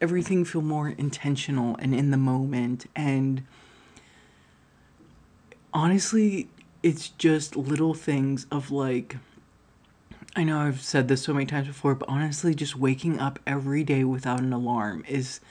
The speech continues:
well, it's just one of my most favorite thi-, like, that never gets old to me. That never gets old to me. It just, waking up every day without an alarm is fucking,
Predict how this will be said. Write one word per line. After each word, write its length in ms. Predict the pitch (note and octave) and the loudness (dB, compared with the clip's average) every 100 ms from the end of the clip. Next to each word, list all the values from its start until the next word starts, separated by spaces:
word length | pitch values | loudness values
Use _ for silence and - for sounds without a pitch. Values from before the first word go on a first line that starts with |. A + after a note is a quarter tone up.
| - - - - - - | -20 -20 -20 -20 -20 -8
well, 240 | D3+ F3+ - | -2 0 2
it's 160 | G3 | 2
just 220 | - G3 F#3+ | 2 0 0
one 180 | F3 | 2
of 60 | F3+ | 2
my 100 | D#3+ | 2
most 300 | D#3 C#3+ C3+ | 2 0 0
favorite 480 | - C#3+ C3 B2 - | 2 2 2 -2 -4
thi-, 120 | E3 | -6
like, 200 | D#3 D3+ | -4 -2
that 180 | D3+ C#3+ | 0 0
never 380 | C#3+ C#3+ C#3+ C3+ | 0 0 0 0
gets 260 | C3 A#2+ | 0 -2
old 240 | G#2+ A#2+ A#2+ | -4 -4 -4
to 100 | - | -6
me. 300 | - - C3+ | -6 -8 -8
That 180 | - C#3+ | -4 -2
never 540 | D3 D3+ D#3+ D#3+ D#3+ D3 | -2 2 2 2 0 -4
gets 260 | D3+ C#3+ | -4 -6
old 320 | B2+ B2+ C3+ C3+ | -2 0 0 -2
to 120 | C#3 | -4
me. 220 | A#2+ A#2 | -4 -4
It 160 | B2+ - | -10 -4
just, 300 | C#3 C3 - | -4 -2 0
waking 420 | C3+ C3+ D#3+ D3+ | 0 0 -2 -2
up 220 | C#3 C3+ | -4 -4
every 240 | B2+ C3 C3 | -4 -2 0
day 160 | B2+ | 0
without 300 | B2 B2+ B2 | -2 -4 -4
an 80 | B2+ | -2
alarm 400 | B2+ B2 B2+ A2+ | -2 -4 -4 -6
is 220 | - B2 | -6 -8
fucking, 720 | - - C3 C3 D3+ C#3 C#3 | -10 -14 -12 -10 -6 -6 -6